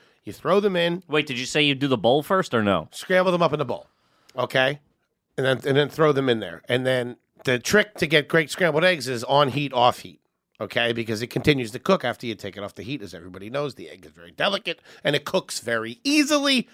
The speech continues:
Speaker 1: particularly in high heat, all right? I think the reason you're bringing this up is because of the Gordon Ramsay method, which a lot of people saw on the internet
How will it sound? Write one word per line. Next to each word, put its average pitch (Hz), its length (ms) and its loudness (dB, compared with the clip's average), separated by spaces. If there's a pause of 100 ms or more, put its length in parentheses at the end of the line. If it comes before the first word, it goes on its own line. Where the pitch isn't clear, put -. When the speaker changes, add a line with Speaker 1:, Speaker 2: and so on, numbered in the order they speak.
(140)
Speaker 1:
particularly 202 920 0 (520)
in 151 140 0
high 143 240 4
heat, 117 240 -12 (840)
all 117 100 0
right? 196 280 4 (1120)
I 175 80 2
think 220 220 2
the 208 80 4
reason 190 300 0
you're 180 100 2
bringing 160 380 0
this 143 200 -2
up 220 200 8
is 123 120 -2
because 139 380 0
of 123 100 -4
the 127 80 -4
Gordon 143 380 4
Ramsay 156 460 0
method, 117 400 0
which 113 140 -4
a 131 40 -4
lot 127 180 4
of 127 60 4
people 123 240 0
saw 123 260 2
on 123 200 0
the 120 120 -4
internet 131 600 0